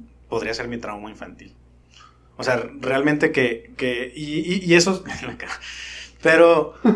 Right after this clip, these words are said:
pero eso no es parte como de, como de que eso iba a ser nuestro tema, pero luego se nos brincó el día.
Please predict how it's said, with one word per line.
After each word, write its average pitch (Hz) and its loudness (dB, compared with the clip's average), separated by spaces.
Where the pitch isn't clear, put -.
pero 180 8
eso 240 6
no 226 8
es 233 6
parte 220 2
como 196 4
de, 127 2
como 127 -2
de 117 0
que 117 0
eso 160 6
iba 151 6
a - 6
ser 151 6
nuestro 160 2
tema, 147 4
pero 104 -4
luego 117 -2
se 113 -8
nos 101 -12
brincó 104 -10
el 117 -4
día. 139 -2